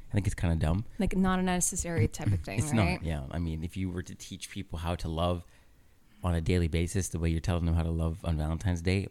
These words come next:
Speaker 1: minus the materialism,
Speaker 2: Mm-hmm.
Speaker 1: then you'd be in a much better position.
Speaker 2: I think so too, to be honest. Like,
Speaker 1: Yeah.
Speaker 2: imagine if you're in a relationship that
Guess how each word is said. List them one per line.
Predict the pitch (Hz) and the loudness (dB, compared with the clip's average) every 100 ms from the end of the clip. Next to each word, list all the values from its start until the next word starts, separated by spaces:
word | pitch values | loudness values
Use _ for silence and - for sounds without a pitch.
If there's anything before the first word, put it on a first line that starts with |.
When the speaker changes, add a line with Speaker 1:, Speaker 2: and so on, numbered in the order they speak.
| - | -4
Speaker 1:
minus | 87 80 82 85 - | -2 0 0 -2 -2
the | 82 78 - - - - - 90 | -2 0 -4 -12 -20 -20 -8 -4
materialism, | 76 92 87 87 98 101 127 131 | 0 2 2 2 2 2 -2 -2
Speaker 2:
Mm-hmm. | 202 185 180 170 | 2 2 4 2
Speaker 1:
then | 165 80 | 2 0
you'd | 78 | 0
be | |
in | 80 | 0
a | |
much | 78 80 - - | 2 0 -2 -4
better | 78 | -4
position. | - 73 78 76 - - - - 185 | 0 0 -2 -6 -8 -12 -16 -10 -4
Speaker 2:
I | 175 | -2
think | 190 196 | 0 -2
so | - 226 | -2 -6
too, | - 170 165 160 - | -6 -4 -4 -6 -8
to | - | -8
be | 165 | -6
honest. | 165 165 170 - | -4 -4 -4 -2
Like, | 185 85 | -2 -2
Speaker 1:
Yeah. | 101 107 - - | -4 -6 -14 -2
Speaker 2:
imagine | 180 190 202 226 | 2 4 4 4
if | |
you're | 226 | 4
in | 208 | 2
a | 196 | 2
relationship | 185 175 185 202 190 156 - | 2 0 0 0 0 -2 -6
that | 180 180 - | -8 -6 -8